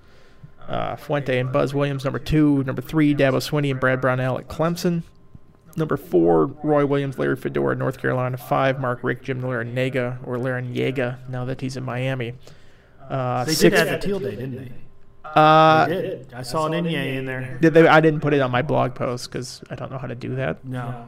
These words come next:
Speaker 1: So,
Speaker 2: I got
Speaker 1: uh,
Speaker 2: yelled at by a reader once for that.
Speaker 1: Why?
Speaker 2: Not for Larrañaga, Na-, Larrañaga, but for another player who had
Speaker 1: Was that
Speaker 2: a
Speaker 1: minor league?
Speaker 2: Probably.
Speaker 1: Or
Speaker 2: And,
Speaker 1: the
Speaker 2: and
Speaker 1: Salem
Speaker 2: they, they
Speaker 1: Stars?
Speaker 2: just, you know, a, a really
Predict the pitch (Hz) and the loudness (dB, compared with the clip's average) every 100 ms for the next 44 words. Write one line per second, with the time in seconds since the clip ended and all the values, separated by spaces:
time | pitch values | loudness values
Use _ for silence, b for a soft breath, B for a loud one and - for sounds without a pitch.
0 | - 131 117 107 - 175 233 113 165 175 | -12 -4 -2 -2 -4 -2 0 0 0 0
1 | 165 151 123 123 160 151 110 104 - 113 | -2 -2 -2 -2 -4 -6 -8 -10 -12 -14
2 | 104 95 - b b b b - 139 123 | -14 -16 -20 b b b b -4 0 2
3 | 151 147 170 151 147 139 139 143 127 117 | 2 0 -2 -2 -2 -2 -4 -6 -6 -10
4 | 117 - 127 127 135 135 143 127 127 143 | -12 -16 -14 -10 -8 -4 -4 -2 -2 -2
5 | 127 117 113 117 120 131 113 127 131 131 | -4 -6 -8 -10 -8 -8 -6 -8 -8 -6
6 | 127 120 120 120 123 123 117 113 135 135 | -6 -6 -8 -8 -6 -4 -4 -4 -4 -6
7 | 135 135 131 b b b b - - 139 | -6 -8 -12 b b b b 2 2 2
8 | 131 123 120 135 139 139 135 - 139 120 | 0 0 -4 -6 -6 -8 -12 -10 -6 -6
9 | 127 135 135 131 127 143 135 127 123 127 | -4 -4 -2 -4 -6 -4 -4 -4 -6 -8
10 | - - - 139 127 113 107 107 110 107 | -10 -12 -14 -14 -12 -10 -10 -12 -12 -12
11 | 107 101 104 104 104 139 147 170 - | -14 -14 -16 -16 -10 -6 -4 -6 -8